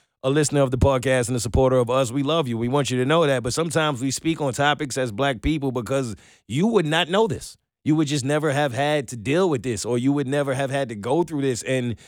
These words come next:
I mean, from a child, and I'm not saying this to be funny. I'm really not. Me and Bert joked about this on the Big Show this week. From a child, y'all get to go, "Fuck you, Mom!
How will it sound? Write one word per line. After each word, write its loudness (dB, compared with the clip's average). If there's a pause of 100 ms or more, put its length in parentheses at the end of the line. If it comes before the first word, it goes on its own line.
(220)
I 0
mean, 0
from 0
a 0
child, 0
and -2
I'm 0
not 2
saying 2
this 2
to -2
be 0
funny. 0
I'm 0
really 0
not. -2
Me -2
and -4
Bert 0
joked 0
about 0
this -6
on -2
the -2
Big 0
Show -2
this -6
week. -6 (240)
From 2
a 2
child, 2 (160)
y'all 2
get 0
to -6
go, 4
"Fuck 0
you, 4
Mom! 2